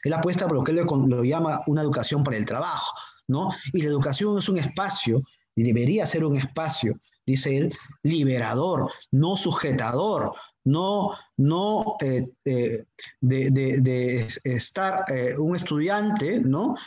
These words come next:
Eh, viéndolo como una tragedia. Y para eso él dice que uno de los grandes problemas está justamente en la metodología. O sea, la, la, los estudiantes le abundan de tareas,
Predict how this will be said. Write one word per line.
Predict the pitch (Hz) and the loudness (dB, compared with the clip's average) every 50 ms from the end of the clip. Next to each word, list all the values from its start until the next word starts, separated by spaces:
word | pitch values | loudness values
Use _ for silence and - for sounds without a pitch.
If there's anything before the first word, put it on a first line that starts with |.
| - - - _ | -18 -20 -14 _
Eh, | - 127 127 120 117 - 120 127 | -4 -2 -2 0 0 0 0 2
viéndolo | 127 135 165 190 196 196 190 180 175 | 2 2 2 2 2 0 0 0 -2
como | 143 156 135 139 | -2 0 0 0
una | 165 185 180 180 | 0 -2 -2 -4
tragedia. | 175 139 120 - - - 202 208 226 220 190 151 135 123 110 107 101 98 - - - - _ _ _ | -4 -4 -4 -6 -6 -4 -2 -2 -2 0 0 -2 -2 -2 -2 -4 -6 -8 -10 -14 -20 -20 _ _ _
Y | 175 151 | -2 -2
para | 135 143 143 156 | 0 -2 -2 -4
eso | 202 220 220 - 240 240 190 - - | -4 -4 -4 -4 -4 -2 -2 -4 -4
él | 151 165 185 185 180 | -4 -2 -2 0 0
dice | 214 208 202 226 214 214 220 214 - - - - - | -2 -2 -2 -2 -2 -4 -4 -4 -8 -12 -16 -12 -6
que | - 143 | -4 -2
uno | 175 208 | -2 0
de | 220 | -2
los | 196 | -2
grandes | 165 185 202 202 - - | -2 -2 -2 -2 -2 -4
problemas | - 143 151 180 180 196 208 202 175 | -4 -4 -4 -2 -2 -2 -4 -4 -4
está | 185 156 - - 190 | -6 -6 -6 -6 -6
justamente | - 214 220 - 208 165 180 196 196 | -4 -4 -4 -2 -2 -2 -2 -2 -2
en | 196 | -2
la | 190 170 | -2 -4
metodología. | 156 143 135 131 120 117 117 104 - - 285 403 415 - - | -2 -2 -2 -2 -2 -2 -2 -2 -2 -2 -2 -2 -2 -2 -4
O | - - - _ _ _ _ | -8 -12 -16 _ _ _ _
sea, | - 151 | -6 -6
la, | 143 139 143 156 | -4 -2 -2 -2
la, | 151 147 | -2 0
los | 139 135 135 | 0 0 0
estudiantes | 139 135 - 143 185 214 220 | 0 0 0 0 0 0 0
le | 196 185 | -2 0
abundan | 147 151 202 240 226 202 214 185 | 0 0 2 2 2 0 0 0
de | 156 143 | 0 -2
tareas, | - 131 135 160 190 175 165 - - - - | -2 -2 -2 -4 -2 -2 -4 -4 -6 -8 -10